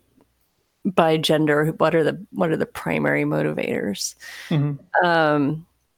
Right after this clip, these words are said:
Speaker 1: but it got me thinking also about a lot of the other aspects of board games, like aesthetics. And, like, I, you know, people have said to me that Wingspan looks like a game for women because of the sort of pastel palette. Um,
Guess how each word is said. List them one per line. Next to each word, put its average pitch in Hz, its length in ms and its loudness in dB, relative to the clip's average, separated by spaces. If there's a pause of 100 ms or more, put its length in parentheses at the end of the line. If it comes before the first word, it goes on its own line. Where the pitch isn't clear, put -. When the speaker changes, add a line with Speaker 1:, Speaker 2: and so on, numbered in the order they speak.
(580)
Speaker 1:
but 240 120 8
it 233 100 4
got 262 140 4
me 247 100 4
thinking 294 400 2
also 214 400 2
about 185 220 4
a 180 80 4
lot 180 180 4
of 180 100 0
the 180 160 2
other 196 220 4
aspects 180 420 0
of 202 100 -6
board 254 180 4
games, 208 260 0
like 185 400 -2
aesthetics. 202 840 2
And, 185 280 2
like, 170 380 -4
I, 202 280 0 (240)
you 240 200 2
know, 196 160 2
people 262 320 2
have 240 180 0
said 208 200 0
to 214 80 2
me 196 100 2
that 165 120 2
Wingspan 175 520 0
looks 156 260 -2
like 254 140 -2
a 294 100 2
game 339 300 0
for 349 180 0
women 339 440 2
because 196 480 2
of 190 180 2
the 165 140 2
sort 185 180 0
of 170 160 0
pastel 170 680 2
palette. 165 540 2 (840)
Um, 170 600 4